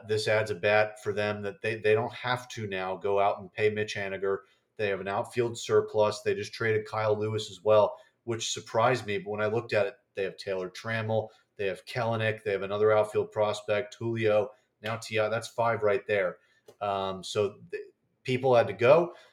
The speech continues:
They didn't want to spend the money on Haniger. Maybe they can reallocate it. We've heard them rumored for big shortstops. If you add Teoscar and a big free agent to this lineup with that pitching staff,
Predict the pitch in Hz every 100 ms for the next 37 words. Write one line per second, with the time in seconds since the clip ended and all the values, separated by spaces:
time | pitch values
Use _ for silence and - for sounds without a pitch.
0 | _ _ 107 110 113 113 113 - 113 110
1 | 110 110 104 95 117 131 139 151 120 107
2 | 107 107 95 104 120 113 107 117 117 123
3 | 135 143 113 107 - 113 123 113 110 110
4 | 113 113 110 107 104 107 - 123 123 143
5 | 147 143 - - _ _ - 104 98 160
6 | 185 185 185 113 113 131 135 - 190 190
7 | 117 104 120 131 - 127 120 127 147 -
8 | 117 120 - 95 104 139 180 - _ _
9 | _ _ 110 107 117 131 - 120 - 151
10 | 143 185 202 220